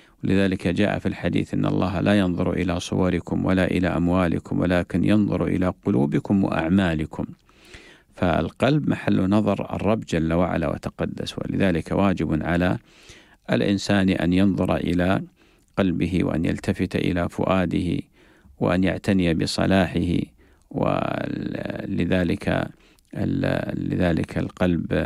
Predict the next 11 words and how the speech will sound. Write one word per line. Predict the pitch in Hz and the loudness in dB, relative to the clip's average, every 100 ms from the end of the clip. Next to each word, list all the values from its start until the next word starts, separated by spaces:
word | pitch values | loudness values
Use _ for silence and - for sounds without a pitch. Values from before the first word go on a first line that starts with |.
| - _ - _ - | -4 _ -20 _ -8
آه، | - 90 - | -4 -2 0
يتقلب | 92 - - 107 101 78 | -2 -4 0 2 2 0
كما | - 92 90 82 87 98 | -2 0 2 2 0 -2
جاء | - 85 82 | -2 -2 -2
في | 87 | -6
الحديث، | - 87 92 95 - - _ _ _ _ - | -6 -2 2 2 0 -14 _ _ _ _ -6
والناظم | 101 98 95 95 98 87 87 | -4 0 2 4 2 2 0
يقول: | 92 87 92 90 85 | 0 0 0 0 0
"ما | 92 95 | 0 0
سمي | 85 - 95 90 87 | 0 0 0 2 0
القلب | 85 - 90 87 92 87 | -2 0 0 2 0 0